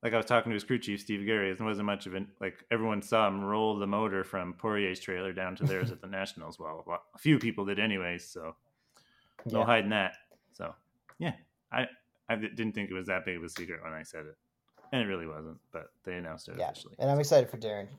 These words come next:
Speaker 1: Congrats to
Speaker 2: Yeah,
Speaker 1: them. Can't wait to
Speaker 2: right?
Speaker 1: race
Speaker 2: I
Speaker 1: him.
Speaker 2: think it's gonna be great. Uh, great to see Darren up into that, uh, car.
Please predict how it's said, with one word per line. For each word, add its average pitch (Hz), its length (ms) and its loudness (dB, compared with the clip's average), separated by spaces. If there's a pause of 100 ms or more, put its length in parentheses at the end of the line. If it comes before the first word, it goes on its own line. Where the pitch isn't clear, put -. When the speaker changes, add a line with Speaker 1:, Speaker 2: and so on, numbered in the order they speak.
(720)
Speaker 1:
Congrats 135 360 8
to 135 60 2
Speaker 2:
Yeah, 165 120 10
Speaker 1:
them. - 80 -2
Can't 117 100 4
wait 127 140 6
to 127 60 4
Speaker 2:
right? 151 80 8
Speaker 1:
race 139 60 8
Speaker 2:
I - 20 2
Speaker 1:
him. 123 80 2
Speaker 2:
think 123 60 -4
it's - 120 -12
gonna 127 80 -4
be 120 80 -8
great. 117 360 -4
Uh, 113 280 0
great 110 200 -6
to - 60 -10
see 120 100 -8
Darren 113 300 -4
up 113 140 -6
into 110 240 -8
that, 113 380 -2
uh, 110 160 2
car. 113 520 0